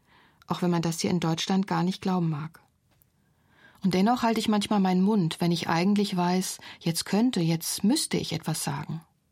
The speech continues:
Weil ich keine Lust auf Komplikationen habe, auf schwierige Diskussionen, auf Unverständnis. Aber was ist das schon im Vergleich zu den Nachteilen ganz anderer,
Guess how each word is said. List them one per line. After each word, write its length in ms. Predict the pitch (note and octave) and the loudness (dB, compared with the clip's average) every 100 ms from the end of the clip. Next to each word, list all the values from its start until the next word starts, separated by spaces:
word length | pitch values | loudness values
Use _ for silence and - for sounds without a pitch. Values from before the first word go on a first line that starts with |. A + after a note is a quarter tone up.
| _ _ _ _ _ _ - - _ - | _ _ _ _ _ _ -20 -20 _ 0
Weil 100 | A#3+ | 0
ich 100 | B3 | 2
keine 200 | A3 G#3 | 2 4
Lust 280 | G3 G#3 - | 4 2 -2
auf 160 | G3+ | 0
Komplikationen 840 | - F#3+ G3+ F#3+ - G3 F3+ E3 D#3+ | 0 0 0 -2 0 0 2 2 0
habe, 360 | D3 D3+ E3 - _ _ _ - | -4 -6 -8 -12 _ _ _ -6
auf 100 | D#3+ | -2
schwierige 440 | - F3 F3 E3+ | 0 2 2 0
Diskussionen, 760 | - - - - G3+ G#3 D3+ D#3+ - _ _ _ _ - | -2 -4 -4 0 2 2 0 -6 -12 _ _ _ _ -8
auf 160 | F3 - | -6 0
Unverständnis. 960 | A#3 A3 F#3+ D#3 D3 - D3 - - _ _ _ _ _ _ _ _ _ _ _ _ _ - - - - - | 0 0 -2 -2 -4 -6 -10 -10 -16 _ _ _ _ _ _ _ _ _ _ _ _ _ -20 -20 -20 -20 -4
Aber 420 | F#3 F3 F3 E3+ - | 0 2 2 0 -2
was 220 | F#3 G3 | -2 0
ist 240 | - A3+ - | 0 -2 0
das 160 | G3+ | 0
schon 160 | - E3 | 2 2
im 80 | D#3+ | 2
Vergleich 460 | E3+ - F3 F#3 | 0 0 0 0
zu 120 | - E3+ | 0 0
den 220 | F#3 G#3 | 2 4
Nachteilen 540 | G3+ G3+ - G3+ G3+ | 2 0 -2 2 2
ganz 220 | G#3 G3+ | 2 0
anderer, 560 | - F#3 A#3 G3 E3+ | 0 2 2 2 0